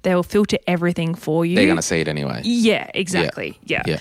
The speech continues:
Speaker 1: But if it's an out of the blue call that, you know, happens to be connected, then of course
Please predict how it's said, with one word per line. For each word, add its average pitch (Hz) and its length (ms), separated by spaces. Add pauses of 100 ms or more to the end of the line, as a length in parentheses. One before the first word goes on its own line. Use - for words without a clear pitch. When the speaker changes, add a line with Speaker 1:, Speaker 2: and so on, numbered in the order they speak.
(140)
Speaker 1:
But 220 160
if 240 180
it's 202 180
an 202 200
out 185 120
of 180 60
the 180 80
blue 170 240
call 160 320
that, 156 180
you 180 80
know, 156 100
happens 175 360
to 175 80
be 165 100
connected, 156 540
then 160 160
of - 140
course 160 340